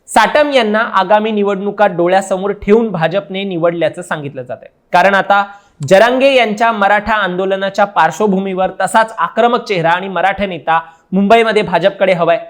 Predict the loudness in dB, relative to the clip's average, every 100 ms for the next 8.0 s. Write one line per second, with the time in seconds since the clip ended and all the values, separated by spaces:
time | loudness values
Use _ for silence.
0 | -20 _ _ _ _ _ _ 2 4 4
1 | 2 2 -2 -4 -10 _ 2 4 4 2
2 | -2 -4 0 -2 -2 -2 -2 -2 -4 0
3 | -2 0 -4 -2 -2 -2 -6 -2 -2 -2
4 | -8 -10 -6 -2 2 0 2 0 0 -4
5 | _ _ 0 2 2 0 2 2 2 0
6 | 0 -2 -4 -2 -2 -2 -4 -8 -2 -2
7 | -2 0 0 0 -6 -4 0 2 4 4